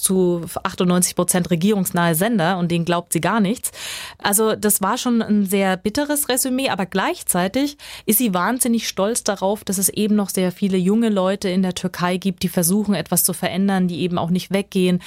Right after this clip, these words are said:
Und denen sagt sie das auch immer wieder. Ich habe beispielsweise eine ihrer Studentinnen getroffen, beziehungsweise Studentin ist sie nicht wirklich. Sie hat ein Stipendium von ihr,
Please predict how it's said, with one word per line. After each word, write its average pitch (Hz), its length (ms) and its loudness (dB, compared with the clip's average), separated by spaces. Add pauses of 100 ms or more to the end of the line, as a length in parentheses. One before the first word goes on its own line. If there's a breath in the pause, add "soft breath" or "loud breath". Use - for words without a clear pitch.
(380 loud breath)
Und 190 160 4
denen 196 220 4
sagt 190 260 0
sie 226 80 0
das 156 180 2
auch - 140 -6
immer 151 280 -2
wieder. 151 180 2
Ich 156 100 -4
habe 165 120 -4
beispielsweise 180 760 0 (260)
eine 175 260 2
ihrer 175 200 2
Studentinnen 165 760 0
getroffen, 151 420 -2
beziehungsweise 170 580 2 (160 loud breath)
Studentin 175 500 0
ist 170 80 0
sie 175 80 2
nicht 160 220 0
wirklich. 202 340 0 (240 loud breath)
Sie 175 140 2
hat 180 160 -2
ein 180 160 0
Stipendium 175 800 0
von - 240 -2
ihr, 165 240 2